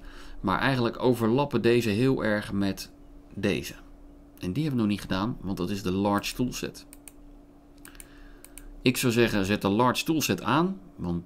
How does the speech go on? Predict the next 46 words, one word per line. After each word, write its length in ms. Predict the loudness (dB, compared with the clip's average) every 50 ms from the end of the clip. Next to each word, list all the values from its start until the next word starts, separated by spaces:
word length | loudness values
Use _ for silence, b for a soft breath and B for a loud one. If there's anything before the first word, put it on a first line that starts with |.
| -10 -18 -14
daar 440 | -8 -4 -2 0 0 0 0 -2 -4
zitten 380 | -4 -4 -4 -2 -4 -6 -4
eigenlijk 380 | 0 0 0 0 0 -2 -4 -2
alle 360 | -2 0 0 0 0 0 0
items 260 | 0 -2 -2 -4 -2
in 140 | 0 0 0
die 140 | 0 0 0
je 60 | 0
nodig 300 | 2 2 0 0 -2 -2
hebt. 260 | -4 -6 -8 -8 -14 B B B B B B B B
En 160 | B 0 0
de 80 | 2 2
Getting 300 | 4 4 4 4 4 0
Started 400 | 0 2 2 2 2 2 0 -4
zetten 360 | -8 -8 -8 -6 -6 -6 -6 -6
we 140 | -6 -6
uit. 360 | -8 -10 -10 -10 -12 -16 -16 -18 -18 -20 -20 -20 B B B B B B B B B B B B B B B B B -6
Nou, 200 | -2 0 0 2
dan 80 | 2
heb 160 | 2 4 4
ik 80 | 2 2
eigenlijk 420 | 2 2 2 2 2 0 -2 -2
alles 280 | -4 -2 0 0 0 0
wat 120 | 0 0
ik 80 | 2 2
nu 160 | 4 4 4
nodig 360 | 4 6 4 4 4 2 0
heb 180 | -2 -2 -2 -2
om 120 | -2 -2
te 100 | -2 -2
kunnen 240 | -2 -2 -2 -2 -2
tekenen. 460 | -2 -2 -2 -2 -2 -2 -2 -4 -4 -6 -12 -18 -20 B B B B B B B B B B B B -6
Ehm, 420 | -4 -2 -2 0 0 0 0 0 -2 -4 -8 -14 -20 -20 -14 -8
daarna 280 | -4 -2 0 0 0 0
duw 240 | 0 2 2 2 2
ik 80 | 2
op 120 | -2 -2 0
Close 440 | 2 2 4 2 2 -2 -6 -12 -14 -16 -18 -18 -18 -18 -14 -8
en 100 | -4 -2
dan 80 | -2 0
kan 120 | 0 0
je 60 | 0
aan 60 | 0
de 60 | 0 -2
gang. 260 | -2 -2 -4 -4 -4 -8 -12 -20 -20 B B B B B B B B B B B
Nou, 160 | B -6 -6